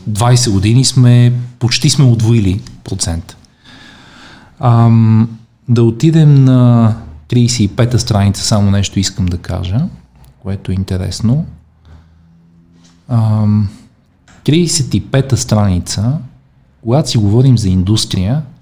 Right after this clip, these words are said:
ето това са най-големите рискове, които индустрията разпознава в предоставянето на услугата.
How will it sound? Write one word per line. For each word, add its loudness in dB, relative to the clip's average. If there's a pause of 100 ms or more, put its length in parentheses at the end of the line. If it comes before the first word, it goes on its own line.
(720)
ето 0
това 0
са 2
най-големите 2
рискове, -2 (420)
които 0 (100)
индустрията 2
разпознава 0 (680)
в 2
предоставянето 0
на 2
услугата. -4